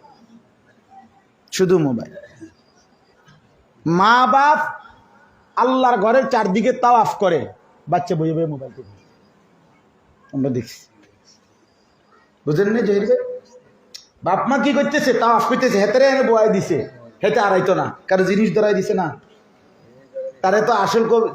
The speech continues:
কি তাবিজ দিয়ে দিছে, তারে তো জিন লাগাই দিছে তার কাছে, মোবাইল দিয়ে দিছে কাজে, এইতে আর হারাইতো না। সাত চক্কর না আঠারো চক্কর দিল আর এইতে শেষ,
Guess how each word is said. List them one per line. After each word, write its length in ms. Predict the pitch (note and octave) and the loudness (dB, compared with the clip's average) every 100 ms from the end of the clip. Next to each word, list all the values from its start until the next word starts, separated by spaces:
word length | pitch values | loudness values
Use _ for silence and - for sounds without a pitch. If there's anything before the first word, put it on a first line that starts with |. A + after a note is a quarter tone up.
| - | -6
কি 100 | A#3 G#3 | -4 -2
তাবিজ 280 | G#3 G3 F#3 | 0 0 0
দিয়ে 200 | F3+ E3 | 0 0
দিছে, 260 | C#3+ D#3 A#2+ - _ _ _ _ _ _ _ _ | -2 -6 -8 -10 _ _ _ _ _ _ _ _
তারে 160 | F3+ F#3 | -2 2
তো 120 | G3 | 2
জিন 180 | E3 F#3+ | 2 2
লাগাই 280 | F#3 E3+ E3 | 2 2 2
দিছে 200 | D3 E3 | 0 0
তার 160 | D#3 C#3+ | -2 -2
কাছে, 260 | C3 - A2+ _ - _ _ _ _ _ - | -6 -10 -14 _ -20 _ _ _ _ _ -2
মোবাইল 280 | A3+ C4 | 2 2
দিয়ে 160 | A#3+ B3 | 2 2
দিছে 220 | G3 G3 G3+ | 2 0 0
কাজে, 240 | G#3 F#3+ | 2 2
এইতে 340 | G#3+ B3 C4 C4+ | 4 2 4 2
আর 140 | A3+ | 2
হারাইতো 340 | F#3+ F3+ D#3+ C3+ | 2 0 0 -4
না। 100 | A#2+ _ _ _ _ _ _ _ - | -8 _ _ _ _ _ _ _ -8
সাত 220 | F3+ E3 | -4 -4
চক্কর 340 | - G#3+ - G3 | -2 -2 0 0
না 100 | F3 | 2
আঠারো 200 | E3+ F#3+ | 2 0
চক্কর 280 | F#3+ G3+ F#3+ | 0 -2 -2
দিল 200 | D#3 E3 F3 | 0 2 2
আর 100 | D#3+ | 2
এইতে 300 | G3 G#3 G#3 | 2 2 0
শেষ, 240 | F3+ C#3+ | 0 -2